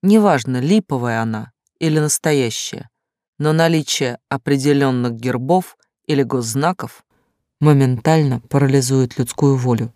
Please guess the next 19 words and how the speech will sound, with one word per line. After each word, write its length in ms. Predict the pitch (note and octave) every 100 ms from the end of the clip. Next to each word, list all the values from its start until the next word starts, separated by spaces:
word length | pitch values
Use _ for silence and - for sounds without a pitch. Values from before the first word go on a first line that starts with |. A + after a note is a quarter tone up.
| _
и 80 | -
даже 220 | C#3 B2+
способность 680 | A#2+ - B2 D#3+ D#3 B2+ - _ _
хотя 340 | - - C3 B2+
бы 120 | B2
прочитать, 680 | - - - D#3+ A#2+ A#2 - _
что 260 | - - D3+
на 100 | C3+
ней 160 | C3 C3
написано. 640 | C3+ - G#2+ C3 A#2 - _ _ _ _ _ _ _ _ _ _ -
Поднявшись 500 | F3 D#3 F#3 - E3
на 120 | E3+
лифте 280 | E3+ E3 D#3+
на 100 | D3+
одиннадцатый 500 | D3+ D#3+ D3 - D3+
этаж, 400 | - F3 - - _ _ _ _
прошёл 360 | - C#3 - E3
по 120 | -
коридору, 600 | - D3 C3 C3 B2